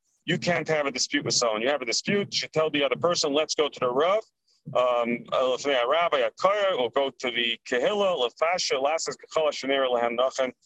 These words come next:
and everybody should do what they tell him to do. You can't be involved in machlekes. Im yesh nesarin,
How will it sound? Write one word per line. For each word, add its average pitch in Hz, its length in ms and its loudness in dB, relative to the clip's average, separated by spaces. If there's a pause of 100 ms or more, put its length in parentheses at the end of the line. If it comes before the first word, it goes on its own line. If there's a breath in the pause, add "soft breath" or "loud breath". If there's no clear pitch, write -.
(220 soft breath)
and 113 180 2
everybody 143 460 2
should 120 220 0
do 135 360 0 (240)
what 139 300 2
they 127 160 0
tell 127 280 0
him 123 100 -2
to 117 120 -4
do. 127 160 0
You 101 180 -4
can't 131 240 0
be 127 120 0
involved 117 340 0
in 110 60 -4
machlekes. 104 400 0
Im 113 80 -2
yesh 151 220 2
nesarin, 151 520 0